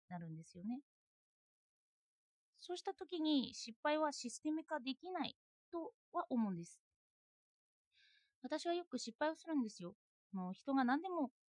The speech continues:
なんとなくこなしてしまうようなこともよく失敗します。人を怒らせるような空気を読めない発言とか、あの、高速道路の出口を間違えるとか、おそらくみんなが正しいものを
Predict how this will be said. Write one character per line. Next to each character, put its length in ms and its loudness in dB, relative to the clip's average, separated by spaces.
な 120 2
ん 60 2
と 120 -4
な 100 2
く 60 -8
こ 100 -6
な 120 6
し 60 -8
て 80 -14
し 120 -4
ま 120 4
う 60 4
よ 80 6
う 20 4
な 80 0
こ 120 -10
と 100 -12
も 240 2
よ 120 0
く 120 -14
失 180 -16
敗 120 -8
し 120 -8
ま 120 -8
す。 100 -20
人 220 -2
を 40 0
怒 180 0
ら 100 2
せ 140 -10
る 80 -4
よ 80 -2
う 20 2
な 240 2
空 100 -14
気 100 -8
を 40 -2
読 140 -2
め 100 2
な 140 -2
い 180 -4
発 260 -10
言 140 -2
と 80 -10
か、 140 -8
あ 40 -6
の、 180 -4
高 120 -4
速 180 -6
道 80 0
路 140 0
の 140 -2
出 100 -4
口 200 -8
を 40 -6
間 140 -6
違 220 2
え 40 4
る 60 -4
と 100 -20
か、 120 -20
お 20 -20
そ 120 -4
ら 120 0
く 200 0
み 160 6
ん 80 -2
な 100 0
が 380 2
正 200 -4
し 60 -6
い 40 4
も 140 6
の 120 2
を 40 -6